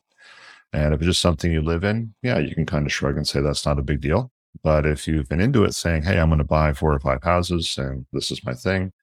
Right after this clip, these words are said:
thinking that somehow this is gonna get through,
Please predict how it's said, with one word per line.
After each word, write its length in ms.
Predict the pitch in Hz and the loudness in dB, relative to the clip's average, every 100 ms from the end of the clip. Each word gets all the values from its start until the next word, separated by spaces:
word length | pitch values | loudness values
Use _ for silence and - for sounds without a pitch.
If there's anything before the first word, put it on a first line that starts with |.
| _ _ _ _ | _ _ _ _
thinking 300 | - 73 78 | -2 0 0
that 120 | 71 67 | -2 -2
somehow 480 | - 76 73 73 | 0 0 0 -2
this 160 | 71 - | -2 -4
is 140 | 76 | -4
gonna 180 | - 71 | -4 -2
get 180 | 69 69 | -4 -6
through, 540 | - - 78 92 117 | -6 0 4 4 0